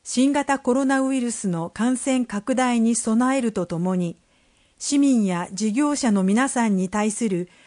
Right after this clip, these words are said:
新たな支援策を実施します。主なものは次の通りです。内容や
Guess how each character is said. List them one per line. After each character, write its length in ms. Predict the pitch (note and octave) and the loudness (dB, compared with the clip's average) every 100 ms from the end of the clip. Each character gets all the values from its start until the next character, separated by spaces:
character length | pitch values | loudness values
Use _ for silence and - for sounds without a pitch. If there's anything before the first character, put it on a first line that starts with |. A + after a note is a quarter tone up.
| - | -4
新 280 | B3 D4+ D4 | 0 0 0
た 120 | A3+ | 0
な 140 | F3+ | 0
支 220 | F3 - A#3+ | -2 -2 0
援 180 | C#4+ | 0
策 400 | C4+ A3+ G#3+ E3+ | -2 -4 -4 -6
を 100 | D#3 | -6
実 220 | D#3+ E3+ D#3 | -8 -10 -8
施 200 | - G3+ | -6 -6
し 180 | - | -4
ま 160 | D#3+ D#3 | -6 -8
す。 240 | - - _ _ _ _ _ _ _ _ _ _ _ | -14 -20 _ _ _ _ _ _ _ _ _ _ _
主 300 | C#4 D4+ D4 | 0 2 4
な 120 | A3+ | 2
も 140 | F#3 F#3+ | 2 2
の 160 | G#3 | 2
は 220 | E3+ C#3+ _ | 0 -8 _
次 320 | - A#3 C#4 | -6 -4 0
の 140 | C#4 G#3 | 0 0
通 220 | A3 G3+ | 0 -2
り 120 | D#3+ | -4
で 160 | C#3 D3+ | -10 -14
す。 260 | - - _ _ _ _ _ _ _ _ _ _ _ _ _ _ _ _ _ _ | -16 -20 _ _ _ _ _ _ _ _ _ _ _ _ _ _ _ _ _ _
内 280 | G3+ A#3 C#4 | -2 2 2
容 220 | C4+ B3+ | 2 2
や 280 | A3 F#3+ G3 | 2 0 -2